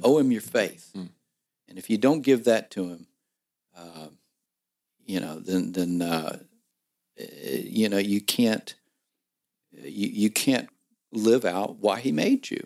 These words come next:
Speaker 2: Right.
Speaker 1: And it's not him that's saying. It's like saying, uh, you know, one of the questions I've been asking people is, uh, "Do you think that this moment, uh, has,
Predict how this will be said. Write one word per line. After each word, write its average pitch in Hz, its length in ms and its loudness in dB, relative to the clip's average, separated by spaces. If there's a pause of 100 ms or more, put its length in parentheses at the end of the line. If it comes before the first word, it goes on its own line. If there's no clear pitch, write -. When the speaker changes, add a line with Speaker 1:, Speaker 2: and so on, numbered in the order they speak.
Speaker 2:
Right. 87 340 -8
Speaker 1:
And 110 120 2
it's - 180 0
not 135 220 2
him - 220 2
that's - 200 0
saying. - 340 -2
It's - 180 0
like 160 140 2
saying, 131 440 4
uh, 110 180 2 (460)
you 123 80 4
know, 117 40 6
one 127 140 6
of 117 40 0
the 113 60 -2
questions 104 340 2
I've 98 100 2
been 104 100 2
asking 95 320 0
people 92 460 2
is, 87 220 0
uh, 87 180 0 (580)
"Do 101 120 0
you 110 180 6
think 120 320 2
that 104 160 -4
this 104 220 -2
moment, 98 580 -2
uh, 85 360 -4 (140)
has, 95 220 -4